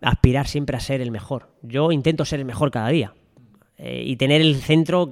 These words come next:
eh, de la ciudad que sea el mejor, el que todo el mundo quiera venir. Otra cosa es que luego,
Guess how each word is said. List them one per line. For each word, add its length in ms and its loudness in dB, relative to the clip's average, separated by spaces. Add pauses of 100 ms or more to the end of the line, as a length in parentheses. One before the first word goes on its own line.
(100)
eh, 340 -2
de 80 -2
la 80 0
ciudad 240 -2
que 80 -4
sea 140 -2
el 80 0
mejor, 260 -4
el 120 -6
que 180 -4
todo 200 2
el 40 6
mundo 260 0
quiera 160 0
venir. 220 -4
Otra 160 -2
cosa 180 0
es 40 -10
que 100 0
luego, 320 0